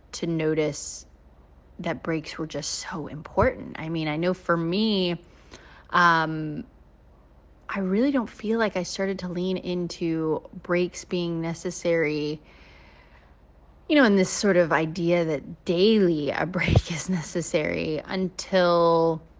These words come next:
gosh, I was probably well into being a mom already, and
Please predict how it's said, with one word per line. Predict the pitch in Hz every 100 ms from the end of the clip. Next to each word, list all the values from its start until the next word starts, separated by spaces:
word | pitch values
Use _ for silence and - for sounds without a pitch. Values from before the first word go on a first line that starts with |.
| - - - - - -
gosh, | 202 190 151 - -
I | - 175
was | 170 165
probably | - 160 170 170
well | 160 156 165
into | 160 156
being | - 160 151
a |
mom | 147 147 175 175
already, | 165 160 160 170 175
and | 156 147 143